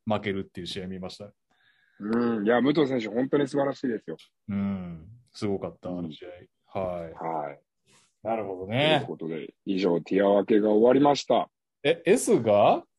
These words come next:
Speaker 1: だから、岡山と、横浜と、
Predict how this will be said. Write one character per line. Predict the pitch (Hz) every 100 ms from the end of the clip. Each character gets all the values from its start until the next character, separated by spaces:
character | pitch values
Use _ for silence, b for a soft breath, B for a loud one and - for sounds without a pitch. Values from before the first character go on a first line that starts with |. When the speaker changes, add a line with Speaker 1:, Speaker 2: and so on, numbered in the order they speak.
| -
Speaker 1:
だ | 127
か | 113
ら、 | 95 95 147 247 -
岡 | - 113 - 202
山 | 120 92 85
と、 | - 95 160 247 _
横 | - 107 101
浜 | 123 131 131
と、 | 120 127 156 349